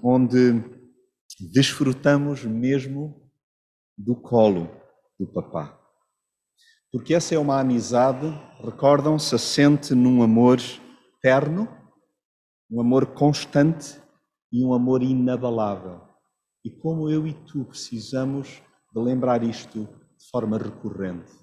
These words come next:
Porque há alturas em que nós não sentimos essa ternura,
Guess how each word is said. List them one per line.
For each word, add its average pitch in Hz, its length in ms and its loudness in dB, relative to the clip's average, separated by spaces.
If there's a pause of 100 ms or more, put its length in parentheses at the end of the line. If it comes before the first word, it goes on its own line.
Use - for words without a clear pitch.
(340)
Porque - 180 -8
há 131 40 0
alturas 131 500 -4
em 127 160 -4
que 120 380 -4 (560)
nós 123 400 -2
não 135 120 -4
sentimos 123 540 -4
essa 120 240 -2
ternura, 147 680 -2